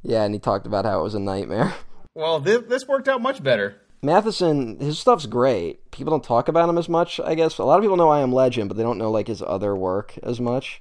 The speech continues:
Speaker 2: Mm-hmm.
Speaker 1: Um, but he did some of the best Twilight Zone episodes, which is what attracted Spielberg to the story initially.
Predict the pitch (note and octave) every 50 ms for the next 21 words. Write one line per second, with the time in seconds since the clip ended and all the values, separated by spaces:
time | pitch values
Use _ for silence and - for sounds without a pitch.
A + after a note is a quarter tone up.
0 | - - B2 A#2 A2+ G#2 G#2+ - - _ _ - - A#2+ A#2+ B2 B2+ C#3 C3+ -
1 | - D3 C3+ A#2 G#2 G2 - - A#2 A#2+ A#2 - - - - - - A#2 A2 A2
2 | A2 G#2+ G#2 G2+ G#2 G#2+ G2 F#2+ F#2 F2+ D#2+ A1+ F2 - - - - A2+ G2+ F#2+
3 | F#2 F#2 F#2+ - - A2+ A2 G#2 - A2+ G2+ G#2 - - - - - - - -
4 | A#2 A2 - - - - - C3+ A#2+ G#2+ - G#2 G2+ - - - - - C3 A#2+
5 | A2+ G#2 G#2+ G2+ G2 F#2 - - G2+ F2+ G2+ - - - A#2 G#2+ G2 G2 F#2+ F#2+
6 | G#2 F#2+ G#2+ G#2+ A#2 - - A#2+ G2+ G2 C3 E3+